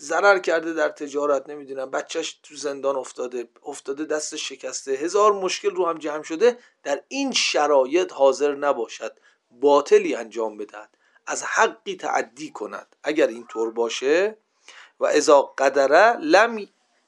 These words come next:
یتعاطی ما لیس له، و زمانی که قدرت دارد، سلطنت دارد، حکومت دارد، امکانات دارد، دست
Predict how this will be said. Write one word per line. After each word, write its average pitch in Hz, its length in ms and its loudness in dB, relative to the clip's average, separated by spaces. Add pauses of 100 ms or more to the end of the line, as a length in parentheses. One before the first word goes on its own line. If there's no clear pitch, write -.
یتعاطی 180 800 6
ما 156 240 0
لیس 160 400 0
له، 143 360 2 (400)
و 120 80 -8
زمانی 190 440 0
که 180 220 -6
قدرت 160 500 4
دارد، 117 380 -2
سلطنت 139 640 0
دارد، 117 400 -2
حکومت 151 640 -2
دارد، 117 420 -4
امکانات 160 720 0 (100)
دارد، 180 580 2 (1000)
دست 127 540 0